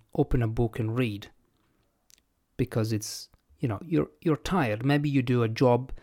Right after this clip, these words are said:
that, um, involves a lot of thinking. So, but, uh, still,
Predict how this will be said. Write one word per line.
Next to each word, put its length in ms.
that, 400
um, 480
involves 840
a 80
lot 340
of 340
thinking. 580
So, 380
but, 400
uh, 200
still, 640